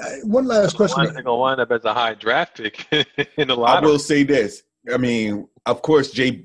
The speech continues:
Speaker 3: J B Bickerstaff is right now the interim coach, but they really need to find someone that could be the voice of that team. And, um, I'm telling them, like,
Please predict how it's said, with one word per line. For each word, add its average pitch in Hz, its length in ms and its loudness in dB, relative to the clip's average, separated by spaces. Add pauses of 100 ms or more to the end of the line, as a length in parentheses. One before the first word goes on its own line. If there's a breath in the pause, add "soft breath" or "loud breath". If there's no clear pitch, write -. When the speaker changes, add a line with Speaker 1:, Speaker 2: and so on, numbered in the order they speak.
Speaker 3:
J 123 160 -2
B 123 140 2
Bickerstaff 104 560 -2
is 95 120 -8
right 104 200 0
now 104 240 -2
the 95 220 -4
interim 101 400 -6
coach, 107 460 -6 (320 soft breath)
but 82 180 -10
they 107 180 0
really 113 440 -2
need 107 320 -6
to 101 80 0
find 92 380 -4
someone 95 520 -8
that 87 220 -6
could 90 140 -10
be 90 140 -10
the 87 100 -12
voice 85 400 -14
of 82 100 -16
that 76 220 -14
team. 85 240 -20 (580)
And, 85 420 -10 (880)
um, 85 440 -8 (540)
I'm 101 240 -4
telling 110 360 -2
them, 135 440 -2
like, 87 300 -12